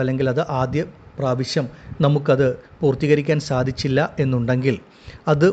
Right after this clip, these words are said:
ഉപേക്ഷിച്ച് പോകുന്ന ഒരു രീതിയായിരിക്കില്ല ശനി ജാതകത്തിൽ ശുഭനാണെങ്കിൽ. വീണ്ടും വീണ്ടും അതിനുവേണ്ടി പരിശ്രമിക്കുകയും അവസാനം പൂർണ്ണ വിജയത്തിൽ എത്തിച്ചേരുകയും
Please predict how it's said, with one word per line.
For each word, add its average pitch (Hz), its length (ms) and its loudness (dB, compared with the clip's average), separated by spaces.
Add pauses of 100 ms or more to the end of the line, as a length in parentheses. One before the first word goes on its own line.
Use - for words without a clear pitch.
ഉപേക്ഷിച്ച് 165 580 2
പോകുന്ന 139 340 0 (140)
ഒരു 135 180 -2
രീതിയായിരിക്കില്ല 127 760 0 (140)
ശനി 143 260 0
ജാതകത്തിൽ 120 520 -2 (100)
ശുഭനാണെങ്കിൽ. 117 640 -2 (1400)
വീണ്ടും 147 300 2 (100)
വീണ്ടും 139 300 2 (360)
അതിനുവേണ്ടി 135 480 0
പരിശ്രമിക്കുകയും 135 760 0 (420)
അവസാനം 151 520 2
പൂർണ്ണ 156 300 2 (140)
വിജയത്തിൽ 139 440 0
എത്തിച്ചേരുകയും 127 640 0